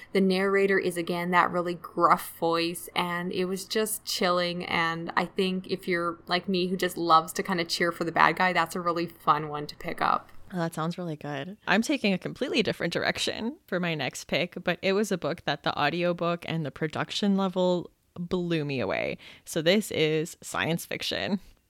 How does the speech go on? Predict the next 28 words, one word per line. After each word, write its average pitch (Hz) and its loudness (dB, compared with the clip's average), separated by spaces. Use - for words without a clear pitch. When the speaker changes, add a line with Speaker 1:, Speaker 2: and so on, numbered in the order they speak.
Speaker 2:
and 170 4
this 170 -2
is 135 -4
Sleeping 233 8
Giants 180 8
by 143 4
Sylvain 147 0
Neuvelt. 165 0
And 175 2
this 214 6
had 180 2
a - 2
full 196 4
cast 147 6
of - -2
characters, 175 0
and 156 0
it 180 0
just - -2
worked 170 0
so 180 2
well 156 2
with 160 -2
the 160 -4
way 147 0
that 135 -4
it's - -8
written. - -2